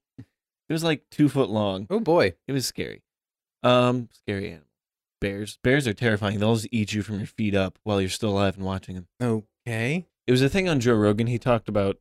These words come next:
Speaker 1: how bears will just eat your crotch first.
Speaker 2: Okay.
Speaker 1: Yeah, it was something he talked about. But anyways, those are, I think those are the s-, scariest animals and humans because we are hurting this earth.
Speaker 2: Okay. All right. There we go.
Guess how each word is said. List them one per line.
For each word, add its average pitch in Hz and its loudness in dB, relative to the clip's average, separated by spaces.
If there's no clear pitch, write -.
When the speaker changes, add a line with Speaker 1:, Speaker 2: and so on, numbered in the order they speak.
Speaker 1:
how 101 -2
bears 98 0
will 98 -10
just 95 -10
eat 101 -8
your 98 -8
crotch 95 -6
first. 95 -10
Speaker 2:
Okay. 107 -2
Speaker 1:
Yeah, 104 0
it 101 -2
was 98 -2
something 101 -6
he 95 -8
talked 87 -10
about. 87 -14
But 127 0
anyways, 139 0
those 143 2
are, 143 -2
I 123 2
think 139 -2
those 139 0
are 131 2
the 120 -2
s-, - -2
scariest 123 2
animals 107 -4
and 151 0
humans 127 0
because 107 -4
we 110 -2
are 104 -4
hurting 107 -4
this 92 -12
earth. 95 -10
Speaker 2:
Okay. 143 -2
All 170 4
right. 190 4
There 147 2
we 170 4
go. 165 4